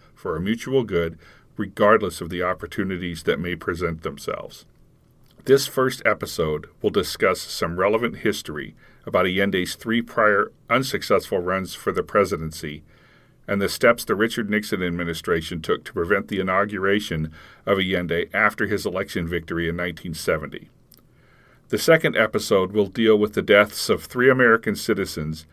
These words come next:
murdered by the military junta that rose to power after the coup,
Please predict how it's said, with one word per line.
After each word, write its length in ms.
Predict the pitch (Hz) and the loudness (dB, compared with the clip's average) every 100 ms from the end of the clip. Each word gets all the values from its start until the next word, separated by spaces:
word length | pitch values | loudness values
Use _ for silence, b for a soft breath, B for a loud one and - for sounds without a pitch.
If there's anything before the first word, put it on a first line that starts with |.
| b b b b | b b b b
murdered 300 | 113 131 131 | 4 6 6
by 140 | 117 | 6
the 80 | 113 | 6
military 540 | 107 113 110 - 113 98 | 6 6 4 4 4 4
junta 320 | 107 104 98 | 0 2 2
that 120 | 90 | 2
rose 240 | 95 101 | 0 -2
to 100 | 104 | -2
power 380 | - 101 87 87 | -6 -2 0 0
after 360 | - 107 117 101 | 2 2 4 0
the 100 | 82 | -2
coup, 380 | 80 85 78 | -4 -2 -2